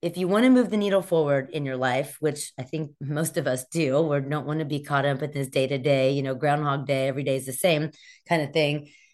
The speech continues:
If you pick one big thing that you're gonna do that's different than your daily routine,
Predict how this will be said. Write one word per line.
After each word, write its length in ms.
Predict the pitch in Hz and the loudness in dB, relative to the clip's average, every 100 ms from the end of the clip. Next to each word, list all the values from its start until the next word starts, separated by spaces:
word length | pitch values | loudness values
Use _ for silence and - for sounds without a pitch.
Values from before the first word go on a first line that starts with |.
| _ _ _ _ | _ _ _ _
If 140 | 202 160 | -4 0
you 140 | 196 | 0
pick 300 | 190 254 262 - | 2 2 2 -4
one 400 | 185 180 214 262 | -6 0 4 6
big 240 | 226 220 170 | 6 2 0
thing 220 | 185 180 | -2 0
that 120 | 180 | 0
you're 100 | 160 | 0
gonna 220 | 147 151 | 0 0
do 220 | 143 151 147 | 0 -2 0
that's 240 | 139 - - | -2 -4 -6
different 640 | 185 190 190 202 202 - | 0 2 2 0 0 0
than 260 | 175 165 160 | 0 2 0
your 100 | 156 | -2
daily 380 | 139 156 156 160 | -2 0 0 0
routine, 720 | 151 147 - 156 156 185 | -2 -6 -4 -2 -2 -2